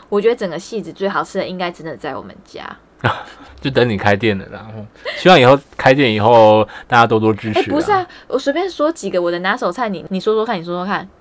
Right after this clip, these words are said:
Speaker 2: 我说真的，真的是蛮屌，烤鸡腿排、番茄牛肉饭，然后还有那个烤猪肉。
Speaker 1: 还有什么？
Speaker 2: 哦，好爽哦！卤肉饭，还有那烤鱼啊，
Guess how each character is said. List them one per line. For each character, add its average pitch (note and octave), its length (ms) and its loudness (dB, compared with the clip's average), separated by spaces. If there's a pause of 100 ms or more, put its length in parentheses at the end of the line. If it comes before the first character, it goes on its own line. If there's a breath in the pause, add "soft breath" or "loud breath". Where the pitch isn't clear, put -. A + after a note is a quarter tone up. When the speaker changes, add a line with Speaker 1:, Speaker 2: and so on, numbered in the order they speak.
(260)
Speaker 2:
我 G#2+ 100 -8
说 C#3+ 160 -2
真 C#3 120 0
的， C3 140 2
真 A#2 140 0
的 G#2+ 80 0
是 A2 160 -6
蛮 F2+ 280 -6
屌， E2+ 260 -10
烤 F2+ 240 0
鸡 A2+ 200 -6
腿 A2 240 0
排、 - 400 -10 (420)
番 A2 200 0
茄 F#2+ 220 -2
牛 F#2+ 260 -2
肉 G2 200 -2
饭， F#2 280 -6 (260)
然 F#2 120 -10
后 F#2+ 60 -4
还 F#2+ 120 -6
有 F#2 80 -6
那 F#2+ 160 -6
个 F2+ 460 -8 (180)
烤 F#2+ 200 0
猪 G#2+ 260 0
肉。 G2 300 4 (240)
Speaker 1:
还 D#3+ 180 -14
有 D#3+ 100 -14
什 F3 100 -14
么？ G#2+ 80 -10
Speaker 2:
哦， C3 180 -14
好 F#2+ 120 -12
爽 - 240 -14 (100)
哦！ G#2+ 80 -16 (100)
卤 A2 200 0
肉 C3 240 12
饭， G2+ 380 4 (400)
还 G#2 160 -6
有 G2+ 160 2
那 G2+ 160 -4
烤 F#2 300 0
鱼 F#2+ 260 -4
啊， F#2 240 0